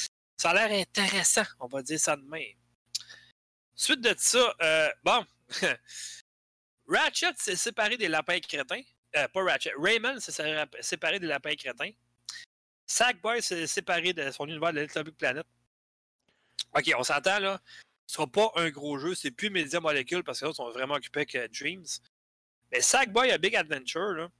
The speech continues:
bon petit jeu de lancement gratuit, euh, pas gratuit, mais qui va accompagner, euh, <clears throat> la PlayStation cinq à un moment donné. C'est, y a pas de date de sortie encore, mais d'après moi, ça, moi, je vise pour la fin de l'année, hein. C'est un petit jeu à la Mario, c'est un petit jeu, euh,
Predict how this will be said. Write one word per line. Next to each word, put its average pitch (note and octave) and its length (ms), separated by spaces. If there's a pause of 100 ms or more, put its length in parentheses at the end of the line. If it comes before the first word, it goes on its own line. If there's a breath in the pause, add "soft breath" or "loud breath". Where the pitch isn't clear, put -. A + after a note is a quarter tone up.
(520)
bon B3+ 180
petit A#3 160
jeu A3 120
de G#3+ 40
lancement F#3 380
gratuit, E3 680 (160)
euh, C3 180
pas G3+ 120
gratuit, E3 320
mais F#3 100
qui - 120
va D3 80
accompagner, D#3+ 640
euh, B2 180 (720 loud breath)
<clears throat> - 240
la F3 140
PlayStation G#3 420
cinq A3 200
à F#3+ 40
un E3 40
moment D#3 140
donné. D#3 220
C'est, - 180
y C#3 60
a C#3 60
pas E3+ 120
de E3+ 60
date G#3+ 120
de F#3 60
sortie - 260
encore, E3 280
mais C#3+ 160
d'après C3+ 340
moi, D#3 140
ça, B2+ 300 (1800)
moi, A3+ 180
je D#3 120
vise G#3 180
pour F3+ 100
la D3 80
fin D#3 160
de D3 80
l'année, C#3 300
hein. E3 80
C'est - 120
un B2+ 120
petit - 240
jeu D#3 120
à E3+ 60
la C#3+ 120
Mario, B2+ 440
c'est D3 80
un A#2+ 80
petit - 240
jeu, C#3+ 240
euh, A2+ 220